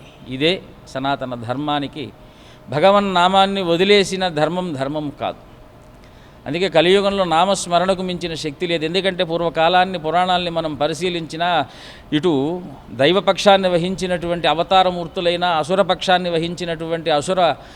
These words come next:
ఆ, వ్యక్తులైనప్పటికీ కూడా తపస్సు, భగవద్ధర్మంతోనే ఆ శక్తిని పొంది లోకంలో అరాచకాన్ని చేస్తూ వచ్చారు. ఈ భగవత్ అవతారాలన్నీ కూడాను భగవత్ శక్తిని పొందుతూనే లోకంలో ధర్మస్థాపన చేస్తూ వచ్చారు.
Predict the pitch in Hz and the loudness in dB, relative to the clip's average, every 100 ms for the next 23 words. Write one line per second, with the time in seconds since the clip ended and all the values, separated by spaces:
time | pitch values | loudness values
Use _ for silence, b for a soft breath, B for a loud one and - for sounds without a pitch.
0 | B B - 156 156 156 151 147 160 208 | B B 2 6 8 8 6 4 2 2
1 | 196 185 175 175 175 165 160 170 175 160 | 2 2 -2 -2 -4 -4 -6 -2 2 2
2 | 135 123 151 190 - 196 175 147 175 190 | 2 0 2 2 0 -4 0 2 4 2
3 | 175 160 175 180 160 175 180 165 139 165 | 0 -2 -2 -4 -4 -2 0 0 -2 -4
4 | 170 240 214 170 190 214 175 180 185 190 | -6 -4 -4 -4 -4 0 2 2 0 0
5 | 180 156 156 160 143 139 123 135 - 151 | 0 2 0 -4 -6 -6 -6 -10 -8 -8
6 | 131 113 156 202 B B B 196 202 151 | -8 0 0 -2 B B B 0 0 0
7 | 139 147 185 220 180 151 180 202 196 190 | -2 6 8 8 6 2 4 4 6 6
8 | 185 175 180 175 175 175 170 147 170 185 | 6 2 -2 -2 0 0 0 0 2 0
9 | - 175 165 202 170 170 180 175 180 175 | -2 -6 -4 -6 -4 -6 -4 -6 -4 -2
10 | 170 165 175 175 147 147 180 - 175 156 | 0 0 0 -4 -2 -2 -2 -2 -2 -2
11 | 151 139 131 - 131 117 - 71 - - | -4 -8 -10 -10 -12 -12 -14 -16 -16 -18